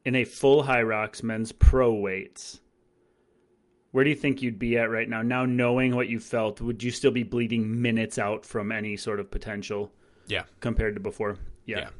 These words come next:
Speaker 2: Yeah, I think Hyrox is kinda like a marathon, where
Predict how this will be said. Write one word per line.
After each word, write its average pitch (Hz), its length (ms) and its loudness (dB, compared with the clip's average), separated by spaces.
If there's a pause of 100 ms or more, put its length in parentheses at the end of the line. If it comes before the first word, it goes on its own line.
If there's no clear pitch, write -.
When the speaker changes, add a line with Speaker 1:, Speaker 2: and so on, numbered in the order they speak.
(880)
Speaker 2:
Yeah, 117 160 0
I 110 40 -4
think 175 160 0
Hyrox 113 380 -4
is 127 80 -4
kinda 113 220 -6
like 113 140 -6
a 104 60 -8
marathon, 101 540 -6 (640)
where 98 380 -4